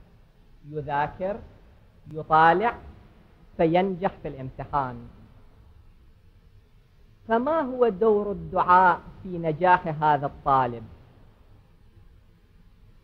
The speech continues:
عندما يوجد هنالك مريض، نراجع الطبيب ونأخذ منه الوصفة ونعمل على مقتضاها. فما هو دور الدعاء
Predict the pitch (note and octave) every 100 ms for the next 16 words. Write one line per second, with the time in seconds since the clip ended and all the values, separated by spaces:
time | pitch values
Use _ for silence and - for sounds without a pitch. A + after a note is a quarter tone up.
0 | _ _ _ - G#3 A3 G#3+ A3 A3 A#3+
1 | D#4+ C4+ C4 A3 G3 G#3 A3 A3+ A3 A3
2 | F#3+ F3 F#3 E3 D3+ C#3 - - - -
3 | - - - D3+ E3+ F#3+ G3 D3+ C#3+ D3
4 | - D3+ C#3+ E3 A3+ - - - - -
5 | - - - - D#3 E3+ G3+ G3 - E3
6 | D#3 F3+ F3 D#3 C#3 D3+ F3+ - - A#3
7 | - - - D3+ D#3 E3 G#3 F#3 G3 F#3+
8 | E3+ D#3 D3 C#3 C3+ - C#3 C#3 B2+ B2
9 | B2 - - - - - - - - -
10 | - - - - A3+ C#4+ D4+ A#3+ A3 G#3
11 | G3+ G3 D#3+ E3+ D3+ F3 E3+